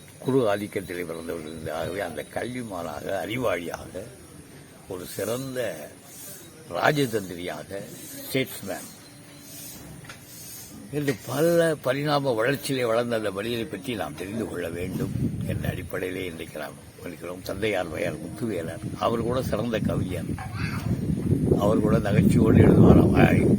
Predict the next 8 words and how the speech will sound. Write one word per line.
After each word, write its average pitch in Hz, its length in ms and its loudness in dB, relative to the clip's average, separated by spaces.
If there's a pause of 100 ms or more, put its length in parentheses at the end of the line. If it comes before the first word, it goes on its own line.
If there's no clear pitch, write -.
(340)
கலைஞருக்கு 113 600 0
அவருடைய 101 540 0
தந்தையார் 113 580 2
இருந்த 110 360 2
அறிவு 104 280 0
வந்தது" 101 300 -2
என்று 95 140 -8
சொல்வார்கள். 87 500 -4